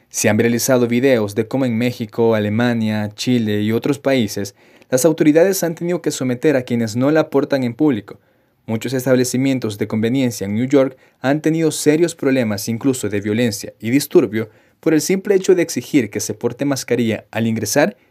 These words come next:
y comprar en el lugar. Ver este tipo de situaciones es realmente frustrante. No te quites tu mascarilla. En la teoría del desarrollo moral de Kohlberg,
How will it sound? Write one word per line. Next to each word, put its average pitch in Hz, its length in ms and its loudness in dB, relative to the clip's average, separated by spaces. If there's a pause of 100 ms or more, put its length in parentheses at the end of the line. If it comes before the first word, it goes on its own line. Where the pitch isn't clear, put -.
(160)
y 127 120 -4
comprar 120 440 2
en 110 80 -2
el 101 100 -4
lugar. 87 360 -6 (800)
Ver 120 200 4
este 123 220 0
tipo 123 260 -2
de 113 80 2
situaciones 120 800 -4
es 110 220 -8
realmente 107 420 0
frustrante. - 800 -10 (540)
No 143 160 4
te 160 120 0
quites 160 320 -2
tu 143 80 0
mascarilla. 127 580 -2 (1500)
En 131 100 4
la 135 140 4
teoría 143 380 6
del 107 80 -2
desarrollo 104 440 -2
moral 95 280 -6
de 143 100 -2
Kohlberg, 104 480 -2